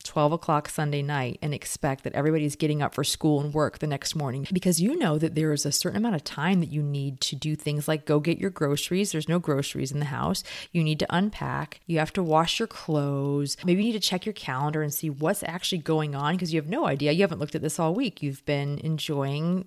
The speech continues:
the fresh air and ice cream in the little downtown and chilling out with your coffee on the deck. Like, it's just been vacation. You've been gone.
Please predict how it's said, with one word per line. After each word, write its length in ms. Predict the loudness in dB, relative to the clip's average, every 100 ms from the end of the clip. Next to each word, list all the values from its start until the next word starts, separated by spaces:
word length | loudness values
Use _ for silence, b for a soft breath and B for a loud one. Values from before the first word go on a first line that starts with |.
| -4
the 80 | -4
fresh 320 | 0 0 2
air 560 | 2 4 4 4 2 2
and 260 | 0 0 0
ice 220 | 0 0
cream 460 | -2 0 0 0 0
in 120 | 0
the 60 |
little 200 | 0 -2
downtown 920 | 0 0 -2 -4 -2 0 2 2 0 0
and 600 | -2 -2 -2 -4 -8 -2
chilling 380 | 2 2 2
out 580 | 2 2 2 2 -2 -6 -2
with 200 | -2 0
your 120 | -2
coffee 460 | -2 -4 -2 -2 -2
on 120 | -2
the 80 | -4
deck. 360 | 2 4 4
Like, 100 | 0
it's 140 | -4 -6
just 200 | -4 0
been 140 | 2
vacation. 500 | 2 0 -4 -2 0
You've 80 | 0
been 140 | -2
gone. 360 | 0 -2 -2